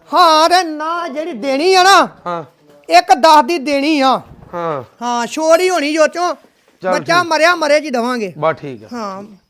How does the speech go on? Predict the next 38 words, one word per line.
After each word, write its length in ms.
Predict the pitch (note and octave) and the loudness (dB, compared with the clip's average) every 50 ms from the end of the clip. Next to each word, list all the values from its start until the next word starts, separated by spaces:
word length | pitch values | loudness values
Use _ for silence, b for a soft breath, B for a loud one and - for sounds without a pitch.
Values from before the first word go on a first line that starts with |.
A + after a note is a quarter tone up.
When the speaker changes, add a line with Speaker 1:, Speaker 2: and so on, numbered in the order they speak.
| _ _ _ A#3+ | _ _ _ -14
Speaker 1:
ਬੱਚਾ 220 | C4 C4+ - D#4 | -14 -10 -6 -2
Speaker 2:
ਕਿਆ? 200 | D#4 F3 - C#4 | 0 0 0 0
Speaker 1:
ਇੱਕ 140 | C4+ - B3+ | -2 -4 -6
ਦੋ 120 | A#3+ C4+ | -6 -6
ਹੀ 80 | C#4+ B3 | -6 -4
ਸਾਹ 260 | F#3+ G#3 G#3 G3+ G#3 | -4 -4 -4 -4 -4
ਆ। 40 | G3 - _ - | -8 -10 _ -4
Speaker 2:
ਆਹ 140 | F#3 G3+ | -2 -2
ਤੋਕੜ 280 | G3+ G3 F#3+ G3+ A#3 A#3+ | -2 -4 -6 -6 -4 -4
ਆ? 100 | A#3+ G#3 - _ - | -4 -4 -4 _ 2
Speaker 1:
ਆਹ 140 | C4 D4+ D#4+ | 2 2 2
ਤੋਕੜ 460 | D#4+ - D#4 D4 C#4 C#4 D4+ D4 D4 | 2 0 2 2 2 2 0 0 0
ਗੱਭਣ 300 | C4 D4+ C4+ D4+ E4 D#4 | 0 0 0 0 0 0
ਆ। 180 | D4 B3+ G#3 D#3+ - _ _ _ _ _ _ _ _ _ _ _ _ | 0 -2 -4 -6 -10 _ _ _ _ _ _ _ _ _ _ _ _
ਇਹ 100 | - F#4 | 2 4
Speaker 2:
ਨਹੀਂ। 20 | G4 | 6
Speaker 1:
ਆਪਣੇ 320 | F#4+ F#4 F4 F#4 G4 G4+ | 6 6 4 2 0 0
ਕੋਲੋਂ 360 | G4+ G4 F#4+ E4+ E4+ F4+ G4 | 0 2 2 4 4 4 4
ਗਈ 220 | F4 E4 D#4+ E4 E4+ | 4 2 2 2 2
ਜੋ 100 | F#4 F4+ | 0 -2
ਜੁਲਾਈ 340 | C4+ D#4 D4+ C#4 B3+ B3+ A#3+ | -2 -2 -2 -2 -2 -2 -4
ਮਹੀਨੇ। 360 | B3 C4+ C4 A#3 G#3 F3+ D3 - _ _ _ _ E3+ | -6 -6 -6 -8 -10 -10 -14 -18 _ _ _ _ -14
Speaker 2:
ਅੱਛਾ। 320 | - - G3+ F3+ D3 - - _ _ _ - | -10 -6 -4 -4 -4 -6 -10 _ _ _ -6
Speaker 1:
ਹਾਂ, 320 | A#3 A3+ G#3+ G3+ F3+ E3 - _ _ _ _ _ _ _ | -4 -4 -2 -4 -6 -8 -14 _ _ _ _ _ _ _
ਜੁਲਾਈ 360 | F3+ A#3+ C#4 C#4+ C#4+ D4+ E4 E4+ | -10 -6 -2 0 0 0 0 -2
ਚ 60 | F#4+ | -4
ਵੇਚੀ 460 | F4+ F4 E4 D#4 D#4 E4+ F#4 F#4 F4+ | -4 -2 -4 -4 -4 -6 -4 -4 -4
ਸੀ, 100 | F#4+ F#4+ | -4 -4
ਹੁਣ 300 | D#4+ A#3+ D4+ E4 D#4 D4+ | -6 -6 -6 -4 -2 -2
ਇਹ 100 | E4 F4 | -2 -4
ਛਿਆਂ 340 | - - D4+ D4+ D4 D4 D#4 | -6 -6 -6 -4 -4 -4 -4
ਮਹੀਨਿਆਂ 300 | F4 G4 F#4 E4 D4 A#3+ | -4 -4 -4 -4 -6 -6
ਦੀ 120 | A#3 G3 | -6 -8
ਗੱਭਣ 260 | G#3+ G#3+ F#3+ D4+ E4+ | -8 -4 -4 -4 -4
ਆ 120 | F#4 F#4 F4 | -2 -4 -4
ਫੇਰ। 200 | C#4 D4 D#4+ D#4+ | -4 -2 -2 -2
Speaker 2:
ਠੀਕ 240 | D#4 F#3 F3+ D3+ C#3+ | -2 -4 -6 -6 -8
ਆ। 80 | B2 | -10